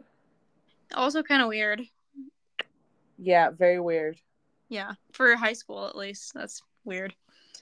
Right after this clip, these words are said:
Speaker 1: Yeah, but I do see the other questions that you had listed, and one of them is, "Is this movie still relatable today? Do you think it's relatable?"
Speaker 2: I think the premise is, like, getting a group of misfits together,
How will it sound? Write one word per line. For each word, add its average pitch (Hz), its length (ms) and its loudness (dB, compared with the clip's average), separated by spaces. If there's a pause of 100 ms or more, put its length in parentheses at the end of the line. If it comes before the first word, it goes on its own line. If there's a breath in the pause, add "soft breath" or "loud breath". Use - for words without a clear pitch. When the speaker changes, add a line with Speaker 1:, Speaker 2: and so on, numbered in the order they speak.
(760 soft breath)
Speaker 1:
Yeah, 202 280 6 (260)
but 247 140 6
I 254 100 8
do 269 160 -2
see 311 360 -4 (120)
the 220 180 -6
other 226 200 -4
questions 214 560 -10
that 208 120 -8
you 220 140 -8
had 220 180 0
listed, 220 460 -6
and 202 280 -4
one 202 120 -4
of 196 80 -4
them 196 180 -6
is, 196 240 -10
"Is 208 220 -14
this 202 160 -18
movie 214 240 0
still 208 300 2
relatable 196 580 2
today? 220 540 6
Do 208 80 -16
you 208 100 -6
think 220 200 -10
it's - 140 -10
relatable?" 220 600 0 (280)
Speaker 2:
I 233 120 4
think 302 260 -10
the 277 120 -8 (260)
premise 247 600 2 (100)
is, 156 500 0
like, 175 300 4 (160)
getting 202 320 4
a 202 40 0
group 196 240 2
of 175 120 -2
misfits 208 720 2
together, 160 720 4